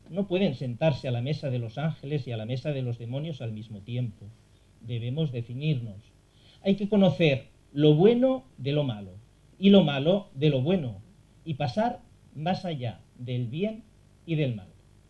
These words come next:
Pero mientras vamos conociendo lo bueno de lo malo y lo malo de lo bueno, debemos marchar por el camino del bien, ya que ese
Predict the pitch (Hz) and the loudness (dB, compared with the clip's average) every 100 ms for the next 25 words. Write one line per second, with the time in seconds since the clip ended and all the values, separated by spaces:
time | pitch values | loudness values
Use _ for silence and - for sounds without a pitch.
0 | _ _ _ _ _ _ _ - _ 240 | _ _ _ _ _ _ _ -20 _ 6
1 | 247 240 233 - - - _ _ 165 175 | 8 8 4 -4 -20 -20 _ _ -4 0
2 | 175 170 175 196 240 247 - 202 180 190 | 0 2 2 2 4 4 4 2 4 6
3 | 208 202 139 127 123 135 185 165 131 120 | 6 6 4 2 2 4 4 4 0 0
4 | 117 143 160 117 104 - _ _ _ _ | 0 0 0 -2 -8 -14 _ _ _ _
5 | 147 156 151 139 131 123 143 165 131 135 | 2 6 6 2 -2 0 0 0 -2 -4
6 | 175 165 151 127 127 - - _ _ _ | -6 -4 -4 -6 -10 -16 -20 _ _ _
7 | _ _ - 127 139 208 226 226 - 147 | _ _ -10 -2 4 4 4 -4 -8 -8
8 | 123 113 - 175 185 - - 131 120 107 | -8 -8 -4 -2 -2 -8 -6 -2 -2 -4
9 | 113 117 160 180 180 - - 143 147 120 | -10 -6 -6 -6 -8 -12 -8 -4 -4 -4
10 | 104 92 - _ _ _ _ _ _ _ | -10 -14 -20 _ _ _ _ _ _ _
11 | - 165 - 185 147 - - 214 254 - | 0 2 4 2 0 -2 0 4 4 2
12 | 185 127 | -2 -4